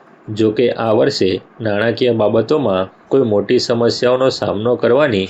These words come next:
કોઈ શક્યતા નથી. તેમ છતાં, તમે તમારી સિદ્ધિઓથી થોડા અસંતુષ્ટ રહી શકો છો. તમે જે મહેનત કરી રહ્યા છો, તેનું સ્તર તમને નાણાકીય બાબતોમાં ઈચ્છિત પરિણામ નહીં આપે.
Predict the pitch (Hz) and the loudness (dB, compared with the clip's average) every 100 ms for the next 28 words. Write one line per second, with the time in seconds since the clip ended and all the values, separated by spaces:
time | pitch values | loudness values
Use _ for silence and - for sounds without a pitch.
0 | - - 127 - 95 - 120 117 101 87 | -4 0 0 0 -4 -2 0 0 0 -2
1 | - 87 80 - - - - - - - | 0 -2 -2 -12 -20 -20 -20 -20 -20 -4
2 | 104 101 95 139 139 101 87 - - - | -2 -2 -2 -2 0 0 -2 -8 -20 -10
3 | - 113 120 117 117 120 123 - 107 104 | -2 0 0 0 0 2 2 2 -2 0
4 | 113 127 139 104 90 - - 123 117 117 | 2 2 2 0 0 -6 -8 -2 0 0
5 | - 127 - 117 107 139 139 170 113 95 | 0 -2 -2 -6 -2 -4 -2 -2 0 2
6 | 110 120 95 95 90 92 87 - - - | 2 0 0 -2 0 -2 -2 -6 -20 -20
7 | - - - - 113 120 120 110 131 117 | -20 -20 -20 -6 -2 0 0 2 2 2
8 | 107 127 127 101 135 156 101 95 - 95 | 0 -2 -2 -2 0 2 2 2 0 -4
9 | 92 - - - - 117 113 110 - 151 | -4 -10 -20 -20 -2 0 0 -2 0 2
10 | 117 101 - - 107 107 123 107 107 120 | 2 0 -6 -6 -4 -2 -2 0 0 -2
11 | 110 120 113 104 117 117 160 113 90 90 | 0 0 2 2 2 2 0 0 -2 -4
12 | - 98 - 131 123 113 113 131 131 104 | -4 -4 -2 -4 -2 -2 0 0 -2 -4
13 | 95 120 98 - 87 | -2 0 -2 -2 -2